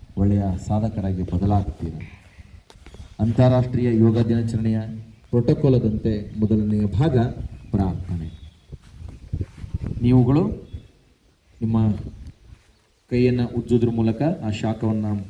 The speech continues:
ಮುಖಮಂಡಲಕ್ಕೆ ಸ್ಪರ್ಶಿಸಿಕೊಳ್ಳಿ. ನಿಮ್ಮ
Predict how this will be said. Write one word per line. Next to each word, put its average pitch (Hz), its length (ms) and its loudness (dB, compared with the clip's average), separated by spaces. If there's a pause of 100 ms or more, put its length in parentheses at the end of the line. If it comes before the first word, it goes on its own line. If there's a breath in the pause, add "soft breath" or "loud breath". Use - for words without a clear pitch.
(120)
ಮುಖಮಂಡಲಕ್ಕೆ 107 640 0
ಸ್ಪರ್ಶಿಸಿಕೊಳ್ಳಿ. 107 800 -4 (4000)
ನಿಮ್ಮ 110 180 0